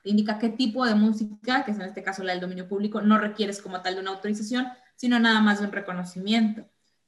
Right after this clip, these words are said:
¿sí? Si vas a hacer alguna modificación, tienes que dirigirte con el artista, disquera, casa productora, etcétera,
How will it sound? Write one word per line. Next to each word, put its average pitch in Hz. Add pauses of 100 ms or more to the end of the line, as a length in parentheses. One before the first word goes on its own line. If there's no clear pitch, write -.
(120)
¿sí? 226 (160)
Si -
vas 233
a -
hacer 262
alguna 247
modificación, 233 (240)
tienes 214
que 277
dirigirte 220
con 220
el 185
artista, 220
disquera, 208
casa 208
productora, 208 (360)
etcétera, -